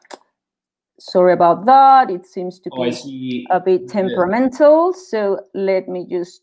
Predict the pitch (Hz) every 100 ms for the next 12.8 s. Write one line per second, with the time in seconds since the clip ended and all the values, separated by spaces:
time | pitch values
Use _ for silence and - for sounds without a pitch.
0 | _ _ 185 180 180 175 - 180 185 190
1 | 190 185 180 180 170 165 _ 247 226 202
2 | - 302 302 415 _ _ _ _ - 196
3 | 196 - 214 214 - 254 254 254 - _
4 | - 196 196 185 180 170 _ _ 233 233
5 | 208 175 202 208 202 185 185 190 208 214
6 | 208 - 202 202 - _ 247 240 240 _
7 | _ _ _ _ - 208 202 180 208 202
8 | 190 190 185 185 - - 180 202 196 -
9 | - 180 180 175 170 175 - _ 202 202
10 | 202 185 175 165 180 185 180 185 180 170
11 | 175 - 165 156 - _ _ _ _ _
12 | - 175 175 175 170 170 170